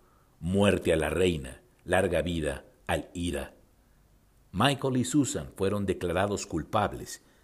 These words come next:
Se le imputaron tres cargos por asesinato y ambos fueron sentenciados a tres cadenas perpetuas. En dos mil siete, Jean hizo público que era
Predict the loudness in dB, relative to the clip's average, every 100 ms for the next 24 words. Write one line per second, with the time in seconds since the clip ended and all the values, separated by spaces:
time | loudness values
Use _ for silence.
0 | _ _ -2 0 0 -2 -6 0 0 0
1 | -4 -10 -10 -2 -2 -2 -4 -2 -2 -4
2 | -6 -4 -4 -4 -6 -4 -2 -2 -4 -16
3 | -18 _ _ -4 2 2 0 -4 -12 -18
4 | _ 0 0 0 -2 -6 -6 -8 -2 0
5 | 2 0 -6 -8 -8 -4 -2 -2 -4 -4
6 | -4 -6 -8 -8 -6 -6 -8 -10 -16 -12
7 | -14 -16 _ _ _ _ _ _ _ _
8 | _ _ _ _ _ -2 0 0 0 -4
9 | 0 0 0 -2 -2 0 0 -4 -14 -10
10 | -4 -2 -2 0 0 0 -2 -4 -2 0
11 | 0